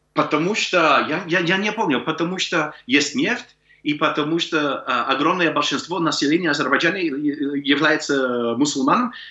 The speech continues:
Думаю, что да, люди так просто думали, то этот новый посол должен понять, <laughs> что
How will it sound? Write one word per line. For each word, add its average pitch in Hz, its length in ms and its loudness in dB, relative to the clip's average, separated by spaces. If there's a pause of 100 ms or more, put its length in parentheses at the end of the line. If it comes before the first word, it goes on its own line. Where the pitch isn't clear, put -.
(760)
Думаю, 247 400 4
что 214 160 0
да, 302 300 4
люди 202 260 0
так - 420 -6
просто 277 420 -2
думали, 120 580 -2
то 190 180 2
этот 196 280 0
новый 220 360 -2
посол 170 520 -2
должен 135 640 4 (180)
понять, 135 420 2 (200)
<laughs> - 180 -20
что - 720 -4